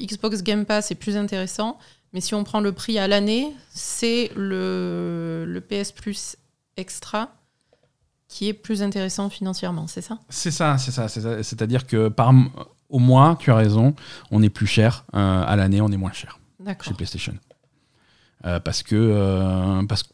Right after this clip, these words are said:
Speaker 2: parce que Xbox ne fait pas de prix à l'année.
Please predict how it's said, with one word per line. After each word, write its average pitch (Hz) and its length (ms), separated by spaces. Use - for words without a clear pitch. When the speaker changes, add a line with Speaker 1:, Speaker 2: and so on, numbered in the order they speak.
Speaker 2:
parce 117 160
que 143 260
Xbox 120 380
ne 123 80
fait - 80
pas 110 120
de - 40
prix - 160
à 95 40
l'année. 85 240